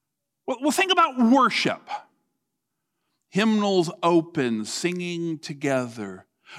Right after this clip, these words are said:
The words of the creed that we just spoke together as we profess our faith in who God is, Father, Son, and Holy Spirit. We, we see, uh, people singing. We see brothers and sisters in Christ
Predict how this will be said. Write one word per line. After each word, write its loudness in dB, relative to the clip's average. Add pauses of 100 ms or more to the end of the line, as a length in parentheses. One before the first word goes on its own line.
The 4
words 0
of -8
the -6
creed -6
that -12
we -2
just -8
spoke -6
together -2
as -8
we 2 (280)
profess -4
our 0
faith -6
in -6
who 2
God -8
is, -6
Father, -4
Son, -10
and -10
Holy -10
Spirit. -18 (1700)
We, -2
we 0
see, -2 (260)
uh, -4
people -4
singing. -2
We 0
see -6
brothers 0
and -4
sisters -6
in -4
Christ -10